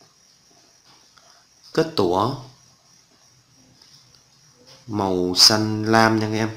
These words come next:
xanh lam, thì đó chính là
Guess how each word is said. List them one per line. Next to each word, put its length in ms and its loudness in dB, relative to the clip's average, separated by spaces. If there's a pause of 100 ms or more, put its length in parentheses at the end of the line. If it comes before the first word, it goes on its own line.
(480)
xanh 220 -4
lam, 180 4 (840)
thì 340 -4
đó 400 4
chính 200 -2
là 420 0